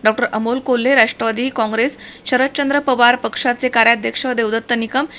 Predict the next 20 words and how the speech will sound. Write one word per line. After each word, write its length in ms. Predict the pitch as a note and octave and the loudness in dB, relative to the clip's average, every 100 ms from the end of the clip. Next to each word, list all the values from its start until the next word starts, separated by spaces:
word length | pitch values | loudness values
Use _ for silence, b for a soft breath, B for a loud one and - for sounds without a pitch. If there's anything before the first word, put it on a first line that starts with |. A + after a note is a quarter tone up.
| B - | B -2
यांनी 220 | B3 B3+ | 0 2
भेट 340 | B3+ B3 B3 G#3 | 2 0 0 2
देत 180 | C4 D#4 | 0 0
म्हाळुंगे 460 | A3+ A#3 B3 C#4 D4+ | -4 -2 -2 0 -2
पडवळ 300 | D#4 A#3 A3+ | 0 0 0
ग्रामस्थांना 640 | A3+ A3 G#3+ A3 B3 A#3 - B B - | 0 0 -2 -2 0 0 -2 B B 0
बैलपोळ्याच्या 680 | C4 E4 E4+ C4 C4+ D4 C4 | 2 2 2 2 2 0 -2
शुभेच्छा 500 | A#3+ A#3 A3 A#3 - | -2 -2 -4 -4 -6
दिल्यात. 260 | G#3+ G#3 G3 B B B - | -2 2 2 B B B -4
यंदा 260 | A#3 A#3 | -2 0
मुबलक 340 | A#3 A3+ A#3 D4+ - | -2 -2 0 -2 2
पाऊस 340 | C4+ B3+ C#4 | 2 2 -2
झाल्यानं 440 | C#4 B3 A#3 G#3 G#3 | -2 0 0 0 -2
शेतामध्ये 560 | A#3+ B3 B3 D#4 C#4+ A#3+ | 0 0 0 0 0 -2
खरीप 320 | - B3 A3+ B3+ | -2 -4 -4 -4
हंगामामधील 640 | A#3+ A#3 A#3+ A3+ A3 C#4 D4 B B B | -2 2 2 0 0 -2 -4 B B B
सर्वच 420 | - D4+ E4 F#4 | 4 4 4 0
पिकं 280 | E4 D#4 D#4 | -2 0 2
बहरली 380 | C4 B3 C4 C4 | 2 0 2 4
आहेत. 240 | B3+ C#4+ | 4 2